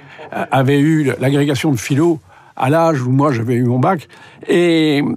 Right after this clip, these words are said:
et donc, euh, et finalement, cette passion pour moi, je suis un miraculé de la culture générale.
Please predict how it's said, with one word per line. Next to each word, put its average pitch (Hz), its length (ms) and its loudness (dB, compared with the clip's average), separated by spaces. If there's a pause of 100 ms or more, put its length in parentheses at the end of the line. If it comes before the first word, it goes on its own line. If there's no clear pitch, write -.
(260)
et 165 120 0
donc, 196 400 -2 (100)
euh, - 480 -2 (240)
et 160 60 0
finalement, 190 720 0 (280)
cette - 280 -6
passion - 480 -2
pour 139 160 -4
moi, 185 140 2
je 143 100 0
suis 156 200 -2
un 127 80 0
miraculé 143 540 0
de 156 60 -4
la 110 80 -4
culture 110 240 -8
générale. 110 340 -4